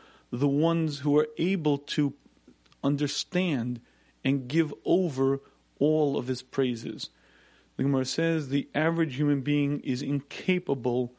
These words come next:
of praising God, and the Gemara gives a mashal. <clears throat> Imagine you have two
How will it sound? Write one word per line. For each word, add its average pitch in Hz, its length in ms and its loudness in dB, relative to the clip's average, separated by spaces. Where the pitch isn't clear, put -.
of - 220 -6
praising 127 500 0
God, 127 400 -4
and 139 100 2
the 143 40 2
Gemara 156 280 0
gives 156 180 -2
a 151 40 2
mashal. 151 420 -2
<clears throat> 127 300 -10
Imagine 185 420 0
you 170 100 0
have 156 360 -2
two 156 320 -2